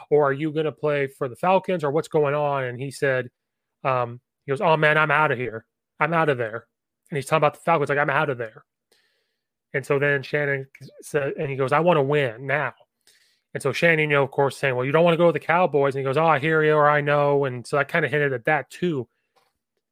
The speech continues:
So it was, like, breaking, like, he's like, "I'm outta here, and this is the status," 'cause we haven't heard anything. We haven't heard if there's a trade. We haven't heard of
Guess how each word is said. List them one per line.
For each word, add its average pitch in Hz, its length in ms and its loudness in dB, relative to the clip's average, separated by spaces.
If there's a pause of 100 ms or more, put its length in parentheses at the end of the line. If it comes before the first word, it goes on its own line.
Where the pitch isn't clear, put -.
(640)
So 175 120 0
it - 20 4
was, 156 80 -2
like, - 240 -6
breaking, 151 640 -2
like, 131 160 0
he's 131 140 -10
like, 120 100 -8
"I'm 151 160 -4
outta 156 240 0
here, 135 220 0
and 127 100 -2
this 135 160 -8
is 117 80 -14
the 127 80 -10
status," 151 460 0
'cause 113 160 -10
we 160 100 -2
haven't 160 240 0
heard 175 340 0
anything. 131 480 -4
We 139 60 -4
haven't 139 140 -4
heard 147 80 0
if 139 80 -4
there's 135 200 -2
a 123 60 -10
trade. 170 520 0
We 147 80 0
haven't 147 120 -2
heard 147 260 0
of 135 320 -2